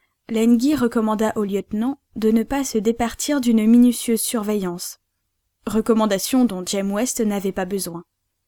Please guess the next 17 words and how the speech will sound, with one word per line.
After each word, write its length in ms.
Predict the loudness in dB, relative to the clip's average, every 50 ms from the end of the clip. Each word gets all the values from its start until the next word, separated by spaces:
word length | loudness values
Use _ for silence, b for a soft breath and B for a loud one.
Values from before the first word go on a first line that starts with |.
| _ _ _ _ _ _ _ _ _ _ _ _ _ -8
Notre 260 | -4 -4 -4 -2 -4 -6
exploration 640 | -6 -6 -4 -4 -2 -2 -2 -4 -4 -4 0 2
ne 120 | 2 2
devait 280 | 2 0 -2 -2 -4 -4 -4
exiger 520 | -6 -6 -4 -4 -4 -2 0 -2 -2 -2
au 80 | -2 -6
plus 380 | _ -4 -2 -2 -2 -2 -2
qu'une 260 | -6 -6 -4 -4 -2 -2
demi-journée. 640 | -2 0 0 0 0 -2 -2 -2 -2 -4 -6 -8 _ _ _ _ _ _ _ _ _ _ _ _ _ _ _ _
Si 220 | -12 -10 -2 0 2
le 100 | 2 2
canot 400 | 2 2 2 2 2 2 4 4
n'était 300 | 4 4 2 0 -6 -4
pas 180 | -2 -2 -2
revenu 380 | 2 0 0 2 4 4 4 4
dans 140 | 2 0 -4
l'après-midi, 680 | -2 0 0 2 2 2 2 0 -2 -4 -6 -8 -8